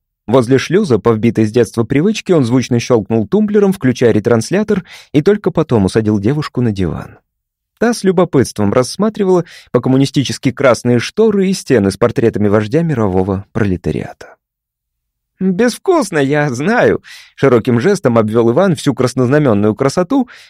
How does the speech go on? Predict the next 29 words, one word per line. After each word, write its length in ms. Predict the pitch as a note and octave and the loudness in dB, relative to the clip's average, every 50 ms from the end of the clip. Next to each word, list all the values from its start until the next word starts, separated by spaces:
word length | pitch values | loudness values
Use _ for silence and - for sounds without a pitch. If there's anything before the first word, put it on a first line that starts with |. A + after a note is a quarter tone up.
| _ - | _ -4
и 80 | A#3+ | -2
закончил 480 | A#3 A3 C#3 - C3+ D#3+ E3+ - F3 D#3 | 0 0 0 2 0 0 0 0 -2 0
дедовской 640 | A#2 A2 A2+ G#2+ G2+ - - - A2 G#2+ - - _ | 2 2 2 2 0 -6 -4 -4 -4 -4 -4 -8 _
присказкой. 800 | - G#2 F#2+ D2+ - - - - - - - - - - - _ _ _ _ _ _ _ - | -2 -2 -2 -2 -2 -6 -12 -14 -14 -14 -16 -18 -18 -18 -20 _ _ _ _ _ _ _ -14
"Но 300 | - - D3+ G3 B3 C#4 | -8 -4 -2 0 0 0
что 240 | C4 - B3 B3+ C4+ | 0 2 0 0 2
поделаешь, 720 | - C#4 B3+ G3 G3+ A#3+ C4+ C#4+ B3+ G3+ C#3+ A#2 - - | 2 2 0 2 2 0 0 2 2 2 0 0 -2 -2
это 220 | C#3 - G3 - G3+ | -4 -4 -2 -2 0
наше 320 | E3+ D#3+ F#3 G3 - G3 | 2 2 2 2 2 0
прошлое. 680 | D#3 D#3 - E3 F#3 A3 A3+ - - C#3+ A2+ G2 - _ _ - - - - _ _ _ - | 0 0 0 2 2 2 0 0 0 0 0 0 0 _ _ -20 -20 -20 -20 _ _ _ -8
Не 180 | - A#2 E3+ G3 | -2 0 0 0
было 200 | F#3+ G#3 A#3 A3 | 2 2 2 2
б 120 | F3 E3+ | 0 0
его 200 | F3+ F#3 F3+ F3+ | 0 2 2 2
таким, 460 | F#3 - G3+ E3 - C#3 E3+ G3+ G#3+ F#3 | 2 2 0 0 0 0 2 2 2 4
не 140 | D#3+ E3 | 2 2
было 200 | F3+ F3+ G3 G3+ | 2 2 2 2
бы 220 | F#3+ D#3 F3+ E3+ E3 | 2 4 4 4 4
и 20 | |
нас". 480 | D3 D3 E3 G#3 B3 A3 - - - _ _ _ _ _ _ _ _ _ _ - | 4 2 2 2 0 0 -4 -10 -16 _ _ _ _ _ _ _ _ _ _ -4
"Нормально", — 800 | D4+ C#4+ D4 C#4+ C4 A3+ F3 E3+ E3+ F3+ G#3+ B3 C4 C4 B3+ B3 _ _ _ - | -2 0 2 2 2 0 0 0 0 0 0 0 -2 -4 -6 -8 _ _ _ -4
кивнула 460 | - D3 A#2+ A#2 A#2 G#2+ F#2+ G#2+ D3 | -2 0 0 2 0 2 2 0 0
та. 340 | - - - D#2+ - - _ _ _ _ _ _ - | -2 -4 -8 -8 -8 -12 _ _ _ _ _ _ -2
"Главное, 540 | A#3+ A3+ F#3+ F3+ E3 E3 D3+ D#3 D#3 D3+ D3 | -2 0 2 2 2 2 2 2 2 2 2
рулить 440 | D3 D3+ D3 C#3+ F3+ G3 - - - | 2 0 0 0 -2 -4 -8 -6 -2
не 120 | A#3 A3 | 0 0
мешает". 600 | F#3+ D#3 C#3 - - A2 G#2+ F#2 G2 - - _ _ _ _ _ _ _ - | 0 0 0 0 0 0 0 0 -2 -6 -14 _ _ _ _ _ _ _ -6
"Не 140 | A#3+ C4+ D4 | -4 -2 2
мешает", — 720 | A#3+ G#3+ E3+ - G3+ G3 G#3 G#3 F#3+ D3+ A#2 - - - | 2 2 2 2 2 4 4 4 4 4 2 0 -6 -20